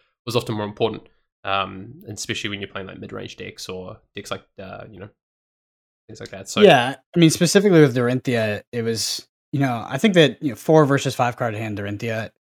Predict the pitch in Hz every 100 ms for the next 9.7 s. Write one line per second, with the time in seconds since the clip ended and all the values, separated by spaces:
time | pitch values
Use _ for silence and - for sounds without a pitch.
0 | _ 107 98 - - _ _ _ _ -
1 | - - 117 131 123 127 110 - - -
2 | 127 120 113 107 - 113 - 196 131 123
3 | 110 _ _ _ _ _ _ - 127 139
4 | 131 147 170 156 120 120 123 - - _
5 | _ 120 120 143 123 123 117 110 101 95
6 | 92 - 214 220 120 98 98 - _ _
7 | _ _ _ _ _ 131 117 110 127 143
8 | 160 170 139 123 - 117 - 117 - 127
9 | 107 101 123 117 147 208